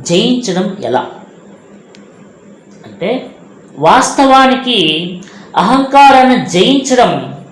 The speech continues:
ఆ సర్వేశ్వరునికి మాత్రమే సాధ్యమని చెప్పవచ్చు. అయితే అనేక జన్మల నుండి సాధన చేస్తూ పొందినటువంటి జ్ఞానజ్యోతి ద్వారా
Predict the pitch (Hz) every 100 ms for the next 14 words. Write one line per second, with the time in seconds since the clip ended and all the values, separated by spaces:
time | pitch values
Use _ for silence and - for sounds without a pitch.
0 | - - - - 143 147 147 143 147 175
1 | 208 233 233 - 196 190 185 170 135 127
2 | 123 139 190 196 - 196 190 180 135 120
3 | - - - - 156 156 - 175 143 131
4 | 107 92 - - - - 87 87 - -
5 | - - - - - - - - - -
6 | - - - - - - - 202 - 220
7 | 135 135 135 - - - - 165 214 269
8 | 285 277 254 - 196 233 247 254 247 240
9 | 226 185 - - - - - - - -
10 | - 214 247 254 262 262 226 247 - -
11 | 254 165 - - - - - 208 233 247
12 | 240 226 208 190 185 - 165 185 240 220
13 | - 214 214 185 139 127 165 214 151 -
14 | -